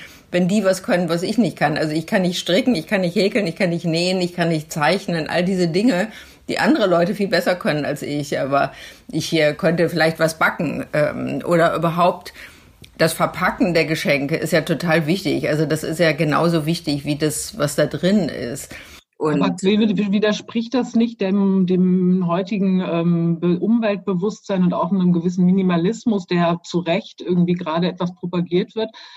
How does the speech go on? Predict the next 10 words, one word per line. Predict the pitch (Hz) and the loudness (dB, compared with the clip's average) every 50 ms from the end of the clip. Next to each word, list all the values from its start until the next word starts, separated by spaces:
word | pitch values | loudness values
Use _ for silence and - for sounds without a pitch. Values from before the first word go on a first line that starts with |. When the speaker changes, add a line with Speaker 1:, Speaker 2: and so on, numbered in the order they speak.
| - - - | -20 -8 -4
Speaker 2:
dass | 175 175 - - | -2 -2 2 2
man | 185 175 165 170 170 175 | 2 2 4 2 2 2
eben | 151 165 165 170 | 2 2 4 4
nicht | 170 175 180 - - - | 4 4 2 2 0 0
den | 165 165 165 160 | 0 2 2 2
Müllberg | 165 180 202 214 185 190 170 165 160 170 175 - | 2 2 2 2 2 2 2 2 2 0 -2 -4
sozusagen | - - 180 180 - - - 175 175 165 175 170 | -6 -4 -4 -4 -4 -4 -2 0 0 0 0 2
immer | 180 175 175 175 | 2 2 2 2
weiter | - - - 175 180 196 | -2 -4 -8 -6 -6 -6
erhöht? | - 156 165 147 139 165 165 185 233 254 247 - - | -6 -4 -6 -8 -6 -4 -4 -4 -4 -4 -6 -12 -20